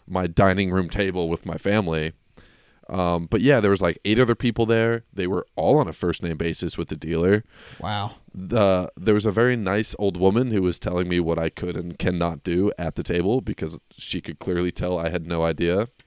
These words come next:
Speaker 1: Uh, and then I won, like, six of the eleven hands and, like, tripled my money in half an hour before I was like, "I need to leave this place and never come back, or else I will lose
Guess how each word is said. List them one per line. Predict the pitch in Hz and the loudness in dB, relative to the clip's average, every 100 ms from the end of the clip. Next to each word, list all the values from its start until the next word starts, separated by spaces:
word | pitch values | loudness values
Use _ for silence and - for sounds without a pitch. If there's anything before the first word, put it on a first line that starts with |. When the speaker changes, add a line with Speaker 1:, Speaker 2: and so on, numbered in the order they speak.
| - - - _ _ | -20 -20 -20 _ _
Speaker 1:
Uh, | - 87 85 - | -2 0 -2 -4
and | 95 | -2
then | 95 | 0
I | 95 | 2
won, | 95 98 | 4 4
like, | 90 85 - | 2 -2 -4
six | - - - 104 - | -6 -4 -2 -2 -2
of | 101 | -6
the | 101 | 0
eleven | 98 90 87 87 | 0 2 2 0
hands | 82 87 82 82 73 - | -4 -4 -4 -4 -10 -14
and, | 82 | -10
like, | 80 - | -10 -10
tripled | - 87 95 85 | -6 -4 -4 -4
my | 85 | -4
money | 82 82 82 | -4 -4 -4
in | 78 | -6
half | 90 87 | -8 -8
an | 82 | -6
hour | 80 90 101 110 _ _ _ | -4 -2 -2 -6 _ _ _
before | 98 - 95 | -10 0 2
I | |
was | 87 85 | 2 2
like, | 85 80 _ _ _ - | -2 -4 _ _ _ -8
"I | 104 | -4
need | 101 123 | -2 0
to | 127 | 0
leave | 92 90 | 2 2
this | 92 | 0
place | - 87 - | 0 -2 0
and | 85 | -2
never | 80 82 | 0 0
come | 87 | 0
back, | 80 80 - - 98 | -2 -6 -8 -6 2
or | 87 | 4
else | 87 85 - - | 4 2 -2 2
I | 90 92 | 4 6
will | 90 | 6
lose | 87 87 | 4 0